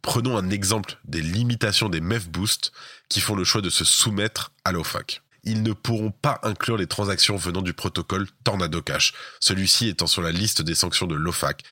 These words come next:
Les transactions en question pourront bien sûr être traitées par d'autres validateurs, mais si ceux-ci n'ont pas nécessairement une grande visibilité sur le réseau. Que retenir de tout ça ? Tout d'abord qu'Ethereum est désormais plus censurable que par le passé, si les validateurs choisissent d'utiliser des mef Boost.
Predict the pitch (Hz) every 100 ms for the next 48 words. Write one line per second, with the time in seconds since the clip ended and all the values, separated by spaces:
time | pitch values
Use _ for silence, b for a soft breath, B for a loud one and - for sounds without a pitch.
0 | - - 104 - 117 117 135 104 - 104
1 | - 104 - 71 78 80 87 101 123 117
2 | - 85 - - - 95 101 90 80 78
3 | 82 76 107 - 90 85 78 78 - 107
4 | - B B B 113 - 135 127 - 120
5 | 98 78 - 113 104 - - 101 101 85
6 | 80 98 92 90 90 87 82 - 98 82
7 | 82 82 78 64 - _ _ _ _ -
8 | 107 98 101 101 95 85 - - 87 87
9 | - 107 101 87 98 - 85 87 87 92
10 | 80 87 80 80 80 - _ - 113 107
11 | 101 92 - 78 87 - - 80 78 71
12 | 67 - - B - 98 87 92 90 92
13 | 98 - 104 98 101 87 78 85 82 85
14 | 78 80 90 76 - - -